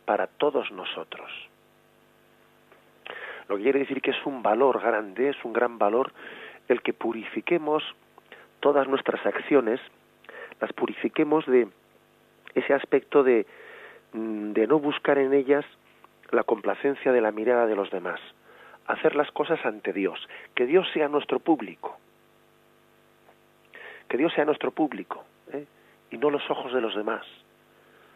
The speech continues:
Hacer las cosas como si Dios, uy, estuviese presente, casi físicamente presente delante de nosotros, eh, y, y sin que nos condicione, ¿no? la mirada, la mirada de los demás.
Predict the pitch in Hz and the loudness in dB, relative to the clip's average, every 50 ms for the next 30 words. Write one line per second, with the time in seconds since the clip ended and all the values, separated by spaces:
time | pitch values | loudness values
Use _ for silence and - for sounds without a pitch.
0 | - _ _ _ _ _ 139 - - 156 - 156 - - 160 147 - 160 156 - | -20 _ _ _ _ _ -4 -2 0 2 2 0 0 0 -2 0 0 0 -2 -2
1 | - - - - - - - _ - 117 113 110 110 - 117 117 147 170 151 - | -6 -12 -18 -20 -20 -20 -20 _ -2 -2 0 0 -2 -4 -2 0 0 0 0 -2
2 | - - _ _ _ _ _ _ _ - _ _ _ _ _ _ _ _ _ - | -8 -14 _ _ _ _ _ _ _ -20 _ _ _ _ _ _ _ _ _ -4
3 | 151 156 - - 107 101 - - 123 131 - - - 147 - - 110 104 - - | -2 -2 -2 -4 -6 -8 -6 -4 -2 -2 -2 0 -2 -2 0 0 -2 -2 0 0
4 | 160 151 147 - - 104 - 123 - - 98 - - 139 - - - - - 120 | 0 0 0 0 0 0 2 0 0 -2 -6 -10 -10 -10 -8 -8 -4 -2 -2 0
5 | 113 123 117 - 131 - - 117 - 127 117 113 - 107 104 98 117 123 123 107 | 0 -2 -2 -4 -2 0 0 0 2 -2 -2 0 0 0 2 2 0 0 -2 -4
6 | - 90 80 - - - - - - - - 110 101 95 95 - 143 147 - - | -10 -12 -12 -14 -16 -18 -18 -18 -18 -8 -6 -6 -6 -6 -4 -2 -2 -2 -2 -2
7 | - 202 190 - - - _ _ _ _ _ - - - - - _ _ _ - | -4 -6 -6 -8 -12 -18 _ _ _ _ _ -20 -20 -20 -20 -20 _ _ _ -20
8 | _ _ _ _ - 110 107 104 92 - 117 104 - - - - - - 123 113 | _ _ _ _ -8 -6 -4 -4 -6 -8 -10 -12 -12 -12 -12 -10 -8 -8 -4 0
9 | - 123 113 110 - - 123 113 101 95 - - - 160 143 123 107 101 117 127 | 2 2 2 2 0 -2 -2 -2 -2 -6 -4 2 2 2 4 2 -2 -4 -2 -2
10 | 117 104 98 95 98 104 110 110 113 110 101 - - - - - - - - - | -2 -2 -2 -2 0 2 2 2 2 0 0 -4 -10 -18 -20 -20 -20 -20 -20 -14
11 | - - 95 101 95 92 104 101 98 92 87 87 85 82 - - - - - - | -10 -8 -6 -6 -4 -2 -2 0 0 0 -2 -4 -6 -8 -10 -10 -10 -10 -10 -10